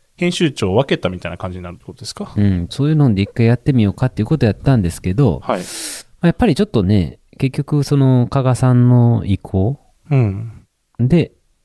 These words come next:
Speaker 2: まあ、記事も書いていくっていう、特集も組んでいくっていうような感じにはなりましたね。やっぱり。
Speaker 1: うん。
Speaker 2: うん。
Speaker 1: まあ、でも、そうだな。
Speaker 2: うん。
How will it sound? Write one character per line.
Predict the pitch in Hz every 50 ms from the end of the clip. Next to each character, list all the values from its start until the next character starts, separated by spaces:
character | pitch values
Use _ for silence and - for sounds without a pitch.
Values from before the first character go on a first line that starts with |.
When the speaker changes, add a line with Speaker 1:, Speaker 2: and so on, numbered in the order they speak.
| _ _ _ _ _
Speaker 2:
ま | - 143 127 95 80 73
あ、 | -
記 | - - 107
事 | 92 92 82
も | 78 71 -
書 | - 90
い | 85 85
て | - - 85 85
い | 85
く | - - 98
っ | -
て | _ _ - - 80
い | 78 78 76 73
う、 | - - _ - - _ _ _ _ _ -
特 | - 104 - - -
集 | - 92
も | 80 80
組 | - - 87 82
ん | 80
で | 82
い | 90 -
く | - 143
っ |
て | - - 123
い |
う | 104
よ | 82
う | -
な | -
感 | 101 98 104
じ | 110
に | 123 120
は | 87
な | 73 71
り | 73 82
ま | 95 107
し | 107 -
た | - 85
ね。 | 87 98 101 - _ _ _ -
や | 123 123 117
っ | 113
ぱ | -
り。 | 107
Speaker 1:
う | 104
ん。 | 101 101 98 95 95 98 101 101 98 - - - - - - - - - - - -
Speaker 2:
う | 95
ん。 | 87 85 82 - - - _ - - _ _ _ _ _ _ - - -
Speaker 1:
ま | 180 170 156
あ、 | -
で | 170 104 110
も、 | 95 82 80 69 - - - - - -
そ | 95 80
う | 82
だ | 85
な。 | 87 92 101 -
Speaker 2:
う | - 123 107
ん。 | 98 92 87